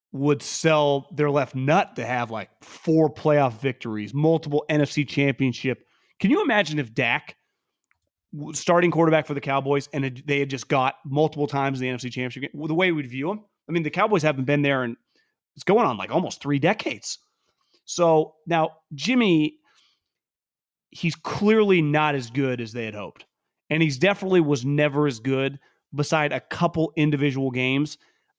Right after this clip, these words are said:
as I would say what we anticipated that five-game stretch that led to the contract. Now, at the time, and even over the years, I'll, I'll stumble on a podcast or people arguing, like,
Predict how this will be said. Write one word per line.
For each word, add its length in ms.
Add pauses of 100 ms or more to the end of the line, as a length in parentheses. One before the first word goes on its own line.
as 140
I 120
would 180
say 200
what 440
we 500
anticipated 920
that 260
five-game 840
stretch 460
that 100
led 320
to 80
the 100
contract. 600 (1000)
Now, 300 (160)
at 160
the 80
time, 480
and 120
even 320
over 280
the 100
years, 400
I'll, 240
I'll 240 (320)
stumble 400
on 140
a 20
podcast 760
or 60
people 320
arguing, 580
like, 220